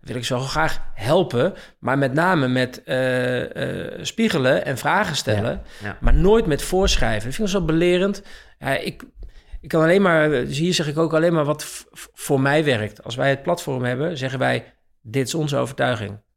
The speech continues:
Speaker 1: Zo staan wij hierin."
Speaker 2: Ja.
Speaker 1: Iedereen met een andere overtuiging, ook goed.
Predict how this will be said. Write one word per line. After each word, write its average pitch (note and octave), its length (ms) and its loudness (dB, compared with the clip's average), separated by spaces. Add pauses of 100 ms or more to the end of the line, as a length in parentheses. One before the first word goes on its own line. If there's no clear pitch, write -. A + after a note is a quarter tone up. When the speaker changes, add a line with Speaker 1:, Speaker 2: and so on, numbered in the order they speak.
(120)
Speaker 1:
Zo D3+ 480 2
staan B2+ 300 -2
wij C3+ 160 2
hierin." A2 460 -2
Speaker 2:
Ja. G#2+ 320 -10
Speaker 1:
Iedereen F#3+ 420 4
met E3+ 120 2
een D#3 140 -4
andere F#3 480 2 (260)
overtuiging, D3+ 640 2 (120)
ook F3 240 4
goed. C3 380 0